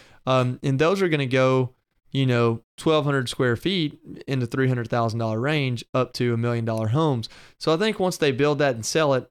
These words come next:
everyone's home value is gonna go up, especially those of us that are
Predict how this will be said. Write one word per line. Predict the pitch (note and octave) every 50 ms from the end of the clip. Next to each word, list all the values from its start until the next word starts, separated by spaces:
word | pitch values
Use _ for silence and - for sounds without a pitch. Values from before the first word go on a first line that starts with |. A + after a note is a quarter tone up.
| _ -
everyone's | - D3 D3 C#3 C#3 C3+ C3 B2 -
home | C3 B2+ B2 A#2
value | A#2+ A#2+ A#2 A#2 A#2
is | G#2+ A2
gonna | A#2+ A#2 A2+
go | A2+ A#2 A2+ A#2
up, | C3 C#3+ C#3 -
especially | A#2 - - - D#3 D3+ - C#3 B2+
those | B2 B2 A#2+ A2+
of | A2+ A2+
us | A#2+ A#2+ A2+ -
that | - A#2+ A2+
are | A2+ G#2+ G#2